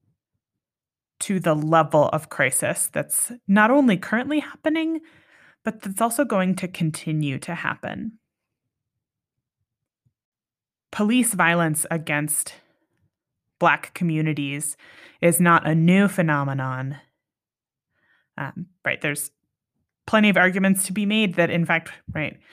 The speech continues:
violence against Black communities by police is as old as policing itself in the United States. So this is nothing new. And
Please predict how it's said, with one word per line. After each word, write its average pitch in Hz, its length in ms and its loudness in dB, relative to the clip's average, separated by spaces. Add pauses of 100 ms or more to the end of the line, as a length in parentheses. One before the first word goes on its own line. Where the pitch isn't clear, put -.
(240)
violence 180 340 2
against 165 300 -6
Black 160 200 0
communities 156 440 -4
by - 140 0
police 214 380 -2
is 165 180 -4
as 156 180 -2
old 156 240 -2
as 160 140 -4
policing 156 500 -4
itself 127 540 -2
in 156 80 -4
the 139 100 -4
United - 400 -6
States. - 560 -10 (2000)
So 247 160 2
this 285 160 4
is 339 160 2
nothing 208 420 6
new. 175 500 2 (1400)
And 190 480 2